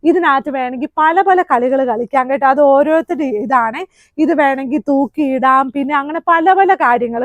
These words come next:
കേട്ടോ. പിന്നെ ഉള്ളത് ക്രിസ്മസ് സ്പെഷ്യൽ നമ്മുടെ, ആ, ക്യൂൺ സൈസ് ബെഡ്ഷീറ്റ് ആണ്. ഇതിന്റെ റേറ്റ് വന്നിട്ട് അറുന്നൂറ്റി തൊണ്ണൂറ്റഞ്ച് രൂപയാണ്. ക്രിസ്മസ് ബെഡ്ഷീറ്റിന് പല വിലകളായിരിക്കും, പക്ഷെ ഈ ഒരു ബെഡ്ഷീറ്റിന് അറുന്നൂറ്റി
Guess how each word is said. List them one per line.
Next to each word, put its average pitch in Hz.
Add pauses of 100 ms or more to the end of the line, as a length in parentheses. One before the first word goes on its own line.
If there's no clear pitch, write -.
കേട്ടോ. 269 (480)
പിന്നെ 359
ഉള്ളത് 233
ക്രിസ്മസ് 349
സ്പെഷ്യൽ 277
നമ്മുടെ, 254 (320)
ആ, 233 (120)
ക്യൂൺ 370
സൈസ് 294
ബെഡ്ഷീറ്റ് 247
ആണ്. 220 (120)
ഇതിന്റെ 269
റേറ്റ് 285
വന്നിട്ട് 233 (220)
അറുന്നൂറ്റി 262 (100)
തൊണ്ണൂറ്റഞ്ച് 254 (100)
രൂപയാണ്. 240 (400)
ക്രിസ്മസ് 320
ബെഡ്ഷീറ്റിന് 269 (120)
പല 269
വിലകളായിരിക്കും, 247
പക്ഷെ 285
ഈ 339
ഒരു 262
ബെഡ്ഷീറ്റിന് 254 (420)
അറുന്നൂറ്റി 262